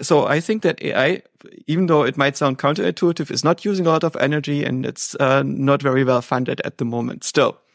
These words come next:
compared to what it, uh, what the value of it is. Also, the, uh,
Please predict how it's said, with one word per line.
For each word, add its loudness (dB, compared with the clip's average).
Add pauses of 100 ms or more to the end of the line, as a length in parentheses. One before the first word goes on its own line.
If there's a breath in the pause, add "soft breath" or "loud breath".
(140)
compared 2
to -2 (300 soft breath)
what 2
it, -4
uh, 6 (160)
what -4
the -4
value 4
of -2
it -4
is. -4 (580 loud breath)
Also, 2
the, 2
uh, 2